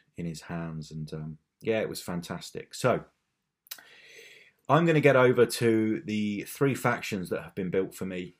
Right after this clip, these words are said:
um, by you wonderful listeners. Um, so there's actually two here, so it's a bit of a cheat code to you. I've had two entries, two people have entered, um, their factions, but one of them has entered two factions because,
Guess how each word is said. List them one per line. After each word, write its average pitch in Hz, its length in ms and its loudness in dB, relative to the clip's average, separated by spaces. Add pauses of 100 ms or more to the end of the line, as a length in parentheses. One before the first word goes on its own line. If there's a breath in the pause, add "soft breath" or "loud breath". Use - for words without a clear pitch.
(280)
um, 82 420 -12
by 87 220 -4
you 90 480 -6
wonderful 87 480 -8
listeners. 82 500 -10 (340)
Um, 87 320 -8
so 92 440 -6
there's 101 160 -2
actually 131 340 -2
two 120 380 -2
here, 87 320 -4 (160)
so 90 200 -10
it's 87 140 -10
a 92 60 -10
bit 113 160 -2
of 98 100 -2
a 90 60 -4
cheat 90 340 -10
code 78 300 -12
to 85 140 -14
you. 76 240 -12 (520 loud breath)
I've 92 140 -6
had 98 200 -2
two 127 280 2
entries, 85 720 -6 (160)
two 120 260 -6 (320)
people 92 320 -10
have 85 100 -8
entered, 85 440 -10 (520 soft breath)
um, 82 220 -10
their 80 160 -8
factions, - 480 -12
but - 220 -14
one 110 240 -2
of 98 160 -6
them 80 320 -8
has 87 280 -8
entered 85 380 -12
two 139 220 -2
factions 82 500 -12
because, 92 460 -12